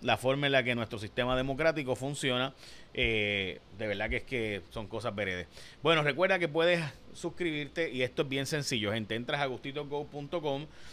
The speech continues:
tú coges tu A T H, tu visa, te registras, la registras en gustito go punto com y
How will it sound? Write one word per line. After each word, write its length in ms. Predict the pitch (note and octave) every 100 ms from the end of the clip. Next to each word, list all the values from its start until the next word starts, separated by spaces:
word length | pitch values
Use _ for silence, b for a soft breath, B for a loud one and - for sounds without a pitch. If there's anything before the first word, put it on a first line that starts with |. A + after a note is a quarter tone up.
| B B -
tú 100 | C3+
coges 320 | B2 C#3 C#3 -
tu 80 |
A 80 | D3
T 140 | D#3+ D#3+
H, 420 | F#3 F3 D#3+ D3+
tu 180 | - C3+
visa, 380 | G#3 F#3+ E3
te 100 | B2
registras, 600 | G#2+ G#2 B2+ F#3+ - D3
la 100 | A2
registras 460 | F#2 G2+ C3 D3+ C#3+
en 100 | B2
gustito 320 | A2 G#2+ A#2+
go 140 | A#2+ G#2
punto 320 | C3 C3 E3
com 200 | A#3 A#3 B B B B B
y 340 | - A#2 A2